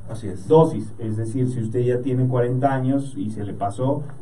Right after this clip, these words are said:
Speaker 2: y está en ese momento en su municipio la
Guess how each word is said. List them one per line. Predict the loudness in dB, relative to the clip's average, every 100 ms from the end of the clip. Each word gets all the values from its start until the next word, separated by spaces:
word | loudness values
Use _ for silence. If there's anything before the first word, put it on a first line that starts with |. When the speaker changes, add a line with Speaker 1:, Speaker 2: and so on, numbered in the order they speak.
| -12
Speaker 2:
y | -8 -2 0
está | 0 2 4
en | 4
ese | 4 2
momento | 2 4 4 4 2 0
en | -2 0
su | 0
municipio | 0 0 -2 -4 -4
la | -4 -4 -6